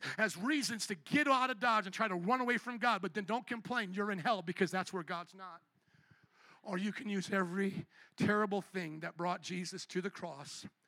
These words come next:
have him weep and die for you, and literally say to you before he leaves, he speaks to all of us,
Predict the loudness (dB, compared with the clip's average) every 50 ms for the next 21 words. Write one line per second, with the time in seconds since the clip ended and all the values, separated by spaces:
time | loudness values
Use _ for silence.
0 | _ -20 -20 -20 -18 -12 -6 -4 -4 -4 -4 -6 -10 -10 -8 -6 -2 0 2 2
1 | 2 -2 -4 -10 -20 _ _ -20 -20 -16 -14 -14 -14 -10 -8 -6 -6 -2 0 0
2 | 0 0 -2 -6 -12 -14 -14 -14 -16 -18 -18 -20 -20 -20 _ _ _ _ _ _
3 | _ _ _ _ -20 -18 -12 -10 -8 -4 0 2 4 4 6 4 4 2 0 0
4 | -2 -2 -2 -2 -2 -4 -6 -6 -6 -6 -6 -10 -10 -6 -4 -2 0 0 -2 -2
5 | -4 -4 -4 -4 -4 -8 -10 -12 -10 -8 -8 -6 -6 -4 -4 -2 -2 -2 -2 -4
6 | -6 -6 -8 -10 -10